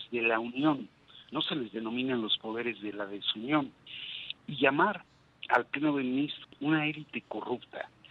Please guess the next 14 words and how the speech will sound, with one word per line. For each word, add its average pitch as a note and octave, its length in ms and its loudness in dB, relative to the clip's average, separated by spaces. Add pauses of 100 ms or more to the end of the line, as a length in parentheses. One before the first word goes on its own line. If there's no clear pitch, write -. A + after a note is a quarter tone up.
(260)
excede F3 600 2
el B2 180 2
malestar A#2 540 2
que - 120 -12
la G#2+ 100 -6
sentencia A#2 600 -6
pudiera A2 420 0
haber A2 220 -2
generado G2+ 560 -2 (400)
en C3 340 2
el F#2+ 140 -10
mandatario. F#2+ 680 -6 (480)
Dos, F3 360 4
Pascal, - 360 -6